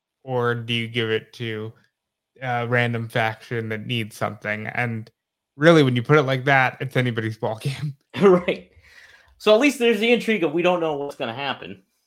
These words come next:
Speaker 2: you know? Um, so I guess that they got that going for 'em, which is nice. But, um, l-, I, let's close out with this.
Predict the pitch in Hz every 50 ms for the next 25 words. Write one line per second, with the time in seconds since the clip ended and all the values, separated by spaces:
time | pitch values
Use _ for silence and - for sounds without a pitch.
0 | _ _ - 104 98 98 95 104 117 - _ _ _ _ _ _ _ _ _ 95
1 | 101 107 107 104 104 104 107 - _ _ _ 131 127 139 151 156 156 180 180 180
2 | 175 175 175 160 170 160 170 165 156 170 175 175 175 160 131 123 117 123 120 110
3 | 110 110 110 - 107 95 107 110 107 110 123 123 - - - _ _ _ _ _
4 | _ _ _ _ _ _ _ _ _ _ _ 123 120 123 - - - 127 123 120
5 | 120 117 - - - 165 165 - 180 - - 208 220 214 - 269 233 220 208 208
6 | 196 190 160 139 131 156 160 156 - - -